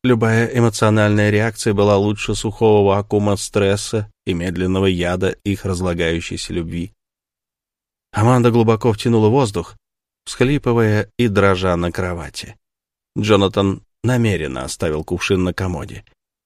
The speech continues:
Ей придётся коснуться этой омерзительной вещи и прочувствовать воспоминания о своём унижении, даже если потом она просто выкинет посуду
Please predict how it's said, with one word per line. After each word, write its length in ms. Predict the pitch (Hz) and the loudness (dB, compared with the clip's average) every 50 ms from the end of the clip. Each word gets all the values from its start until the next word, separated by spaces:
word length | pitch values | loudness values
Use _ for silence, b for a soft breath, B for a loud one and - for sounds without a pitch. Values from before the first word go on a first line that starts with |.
| _ _ _ - | _ _ _ -4
Ей 180 | - 120 120 113 | 2 2 2 2
придётся 500 | - 117 110 107 110 110 104 - - 98 | 2 0 0 2 2 0 0 0 -6 -4
коснуться 540 | - 117 107 - - 120 113 101 - - 101 | -2 -2 -2 -2 0 0 0 0 0 -2 -2
этой 280 | 92 - 98 95 - - | 0 0 -2 -2 -2 -2
омерзительной 840 | 92 98 101 101 95 95 90 104 98 - - 95 92 92 90 90 90 | -2 0 2 2 2 2 2 -2 -2 -2 0 0 0 2 2 2 2
вещи 520 | 95 104 101 - - - 82 76 - _ _ _ _ _ _ _ _ - | 2 0 0 -2 -4 -6 -6 -8 -8 _ _ _ _ _ _ _ _ -4
и 140 | 117 131 | -4 -4
прочувствовать 920 | - - 135 135 139 135 - - - 120 123 113 - - - 131 135 127 - | -2 0 0 0 0 -2 -4 -4 -2 -2 -2 -2 -4 -4 -4 -4 -4 -4 -2
воспоминания 760 | 120 117 - - 127 98 98 95 90 87 82 82 82 82 80 | -2 -4 -2 0 0 0 2 2 0 0 0 0 -2 -2 -2
о 60 | 82 | -4
своём 420 | - - 87 85 85 87 87 90 - | -4 -4 -4 -2 -2 -2 -4 -4 -2
унижении, 680 | - 107 104 101 98 85 87 80 82 71 65 65 71 | 0 2 2 2 2 0 -2 -6 -8 -8 -10 -10 -8
даже 300 | 78 82 87 85 90 92 | -6 -4 -4 -4 -4 -2
если 260 | 92 98 95 - 107 | -2 -2 -2 -2 -6
потом 360 | 98 - 85 78 - 92 92 90 | -4 -4 -6 -4 -2 -2 -2 -2
она 240 | 92 92 92 - _ _ _ _ | -2 -2 -4 -6 _ _ _ _
просто 380 | - 120 123 113 - - - 110 | -4 -2 -2 -2 -4 -2 0 0
выкинет 480 | 101 107 110 101 - 98 95 95 90 _ - | 2 2 0 0 -2 -2 -2 -2 -4 _ -4
посуду 560 | 87 87 90 - - 110 104 95 95 87 - | -2 -2 -2 -2 -4 -4 -2 -2 -2 -2 -4